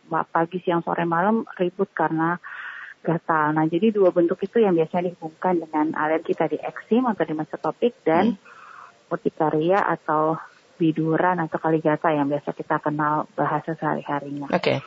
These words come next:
Speaker 2: Sementara sebenarnya alergi itu bisa ditunjukkan dengan reaksi yang cukup beragam pada anak-anak ya, Dokter?
Speaker 1: Iya, benar.
Speaker 2: Hmm.
Speaker 1: Tidak hanya di kulit.
Speaker 2: Ya.
Speaker 1: Ya, kalau alergi itu bisa di kulit, bisa di saluran nafas, bisa di saluran cerna gitu ya. Atau juga kalau yang berat malah,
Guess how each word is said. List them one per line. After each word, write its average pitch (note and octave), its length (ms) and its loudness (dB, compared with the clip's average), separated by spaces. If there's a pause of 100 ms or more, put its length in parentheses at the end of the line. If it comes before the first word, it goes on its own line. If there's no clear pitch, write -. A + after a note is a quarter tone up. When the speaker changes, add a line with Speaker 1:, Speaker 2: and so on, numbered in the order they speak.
(240)
Speaker 2:
Sementara G3 360 4
sebenarnya F#3+ 560 4
alergi E3 560 2
itu C4+ 80 0
bisa A3 240 2
ditunjukkan F3 480 2
dengan F3+ 140 4
reaksi E3+ 340 2
yang F3 80 4
cukup E3+ 240 0
beragam G#3 320 4
pada E3+ 220 2
anak-anak F#3 360 2
ya, D#3 140 4
Dokter? C3+ 300 2 (500)
Speaker 1:
Iya, F3 320 2
benar. F3 560 0
Speaker 2:
Hmm. A3+ 140 2
Speaker 1:
Tidak D#3+ 160 4
hanya F3 180 4
di F3 80 2
kulit. C4 240 4 (160)
Speaker 2:
Ya. F#3+ 240 2
Speaker 1:
Ya, G3 40 2
kalau F3+ 200 2
alergi D3+ 400 2
itu A3+ 80 4
bisa E3 240 -2
di C#3+ 80 -6
kulit, C4 480 2
bisa D#3+ 320 -4
di D#3+ 80 -6
saluran D#3 560 0
nafas, B3+ 640 0
bisa E3+ 240 -4
di D#3 80 -4
saluran D#3 480 -2
cerna G3+ 640 0
gitu - 240 -8
ya. C4+ 140 2 (580)
Atau G#3 200 2
juga F#3+ 280 4
kalau F3 160 4
yang E3+ 160 4
berat F#3+ 200 2
malah, E3+ 280 2